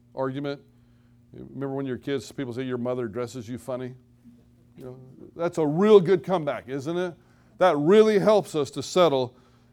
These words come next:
this argument. They're supposed to be the smart ones, and this is the best they can come up with?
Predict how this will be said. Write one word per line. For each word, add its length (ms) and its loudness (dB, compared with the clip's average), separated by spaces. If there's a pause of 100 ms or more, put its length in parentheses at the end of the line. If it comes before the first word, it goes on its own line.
this 240 -4
argument. 720 -4 (340)
They're 280 4
supposed 320 4
to 60 -8
be 80 -4
the 120 -2
smart 460 -2
ones, 320 -4
and 200 -4
this 160 4
is 140 -2
the 100 2
best 300 0
they 140 -4
can 120 -8
come 200 -6
up 180 -4
with? 380 -4